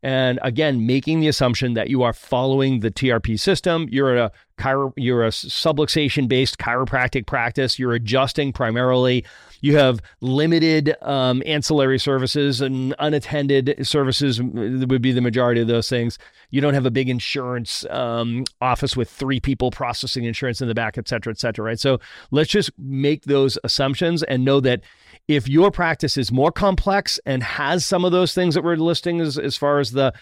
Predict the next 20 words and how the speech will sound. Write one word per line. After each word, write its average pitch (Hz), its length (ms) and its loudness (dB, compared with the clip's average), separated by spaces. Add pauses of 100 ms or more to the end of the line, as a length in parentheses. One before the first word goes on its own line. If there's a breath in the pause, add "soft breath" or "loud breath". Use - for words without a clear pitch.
(160 loud breath)
variables 143 500 2
go, 151 220 2
and 135 80 2
you'd 123 100 2
really 139 240 2
like 135 180 2
to 135 80 -4
talk - 280 -2
that 131 160 -2
down, 131 280 0 (220 soft breath)
we're 139 120 2
very 143 420 2
happy 127 320 -2
to 120 100 4
jump 117 240 -2
on 117 100 -2
a 107 60 -6
call 117 260 -4
with 120 160 -4
you 139 220 2